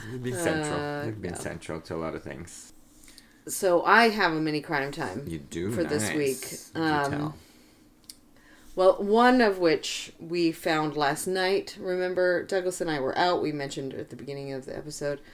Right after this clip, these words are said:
Speaker 1: Hmm.
Speaker 2: We went out last night.
Speaker 1: Yeah.
Speaker 2: And we were in, um,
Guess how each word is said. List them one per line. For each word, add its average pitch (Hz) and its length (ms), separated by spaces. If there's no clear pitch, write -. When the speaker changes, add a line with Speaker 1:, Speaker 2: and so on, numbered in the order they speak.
Speaker 1:
Hmm. 82 200
Speaker 2:
We 294 100
went 294 160
out 185 160
last 175 300
night. 160 360
Speaker 1:
Yeah. - 220
Speaker 2:
And 233 120
we 233 140
were 233 160
in, 196 380
um, 185 400